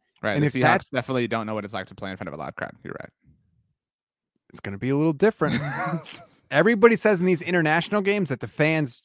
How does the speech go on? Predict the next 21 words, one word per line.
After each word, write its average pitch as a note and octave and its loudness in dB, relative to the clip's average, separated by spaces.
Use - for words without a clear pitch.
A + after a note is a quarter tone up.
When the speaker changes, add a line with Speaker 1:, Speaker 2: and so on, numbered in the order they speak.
Speaker 2:
cheer D#3+ 4
everything C3+ 0
all E3 6
the D3+ 2
time, C#3 0
both D#3+ 2
teams, D3+ -2
right? C#3 -2
'Cause B2 -6
they C#3+ 2
don't D3+ 4
really C#3+ 0
have B2 0
a B2+ -2
dog B2+ 2
in B2 -2
the G#2+ -4
fight, C3+ -2
so F3+ 0
to F#3 -2
speak. - -8